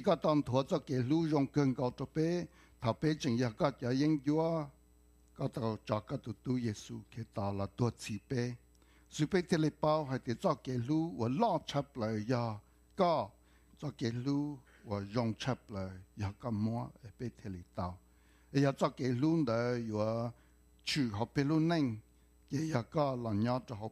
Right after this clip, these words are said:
bê thì là cho bê và lũ nênh nó. Ấy cho cái lũ thì lấy yon từ tàu tận được bê, mù cho bê, lũ dê lũ rò cho bê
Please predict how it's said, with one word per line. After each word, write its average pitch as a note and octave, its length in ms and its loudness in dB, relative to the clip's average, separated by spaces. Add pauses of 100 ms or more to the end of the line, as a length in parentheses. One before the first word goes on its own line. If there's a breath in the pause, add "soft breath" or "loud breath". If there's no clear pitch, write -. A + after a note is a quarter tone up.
bê B2 200 -2 (140)
thì - 120 -10
là F2 160 -4 (120)
cho B2 180 0 (100)
bê B2 140 -4 (100)
và G#2+ 80 -10
lũ A2 160 -2
nênh A2+ 320 0
nó. F#2 180 -4 (460 soft breath)
Ấy A#2+ 120 -2
cho D3 140 2
cái C3 180 -6
lũ C#3+ 400 -2
thì C3+ 100 0
lấy A#2+ 200 0
yon A#2+ 160 2
từ A2 220 0 (100)
tàu A2+ 280 0
tận G#2 220 -2
được G2 160 -8
bê, C3 280 0 (280 soft breath)
mù A2+ 300 0
cho A2+ 180 0 (100)
bê, A#2+ 340 -2 (300 soft breath)
lũ C3 160 2
dê C3 220 2
lũ B2+ 180 2 (100)
rò G#2 400 -2
cho G2+ 120 -8 (100)
bê A2+ 120 -4